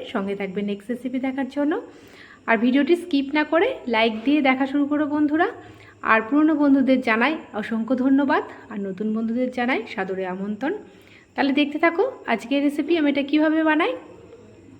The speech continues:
আমি এর জন্য নিয়ে নিয়েছি চারটে ডিম, ভালো করে ধুয়ে নিয়েছি। আর পেঁয়াজগুলোকে দেখো এরকম স্লাইস স্লাইস করে কেটে নিয়েছি। আর নিয়ে নিয়েছি ক্যাপসিকাম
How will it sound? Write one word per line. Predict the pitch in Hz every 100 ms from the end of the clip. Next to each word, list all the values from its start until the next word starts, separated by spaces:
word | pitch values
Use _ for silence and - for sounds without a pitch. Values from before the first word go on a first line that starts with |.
| - _ _ - _ - - - -
আমি | 320
এর | 349
জন্য | 339 349
নিয়ে | 339
নিয়েছি | 330 349 330 339
চারটে | 285 262 285
ডিম, | 233 294
ভালো | 285 254
করে | 262
ধুয়ে | 226 247
নিয়েছি। | 254 254 330
আর | 311 226
পেঁয়াজগুলোকে | 240 233 226 254 269
দেখো | 247 240
এরকম | 285 262 277
স্লাইস | 247 226 226
স্লাইস | 247 254
করে | - 277
কেটে | 269 269
নিয়েছি। | 277 285 - 427 - - - -
আর | 233
নিয়ে | 240 254
নিয়েছি | 269 285 277 392
ক্যাপসিকাম | 392 226 - - 269